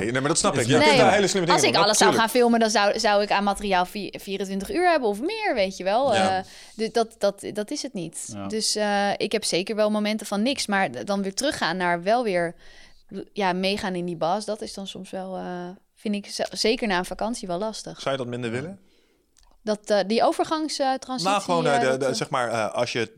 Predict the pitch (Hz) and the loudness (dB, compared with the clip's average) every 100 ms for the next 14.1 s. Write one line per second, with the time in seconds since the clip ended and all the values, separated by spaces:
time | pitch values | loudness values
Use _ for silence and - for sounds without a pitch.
0 | - 117 92 117 156 139 - 120 117 110 | -10 -6 -4 -2 -2 -4 -4 -4 -4 -8
1 | 113 101 123 143 - 113 107 120 107 104 | -10 -8 -4 -4 -4 -6 -4 -2 -2 -2
2 | 117 104 98 - - - - 90 95 104 | -2 -2 -4 -8 -20 -20 -16 -12 -8 -8
3 | 107 107 95 110 117 - 123 123 110 95 | -6 -6 -6 -4 -4 -2 -2 -2 -4 -2
4 | 101 92 - 147 196 127 117 113 104 104 | -4 -4 -4 -2 0 0 0 0 0 -6
5 | - 101 104 107 120 127 131 135 127 160 | -6 -6 -6 -2 -4 -4 -8 -8 -8 -8
6 | - 120 320 294 - 147 - 131 120 117 | -10 -4 0 0 -2 -10 -8 -8 -6 -6
7 | - 113 - 117 - 131 - 214 247 - | -4 -4 -4 -8 -4 -6 -6 -2 -2 -2
8 | - - - 107 101 95 - - - 156 | -8 -20 -10 -6 -6 -8 -16 -16 -2 -2
9 | 156 143 127 123 117 113 107 113 104 - | 0 -2 0 -2 0 -4 0 0 0 0
10 | 113 104 107 110 101 95 110 104 - 107 | 0 0 -4 -4 -2 -2 -2 -4 0 -2
11 | 113 113 - 104 - 139 135 123 113 104 | 0 -2 -4 -14 -8 -6 -4 -2 -4 -4
12 | 110 117 113 113 - 117 - - 101 101 | -14 -14 -10 -10 -6 -6 -6 -12 -10 -6
13 | 117 113 110 101 123 113 123 117 107 98 | -6 -6 -8 -8 -6 -4 -6 -8 -10 -12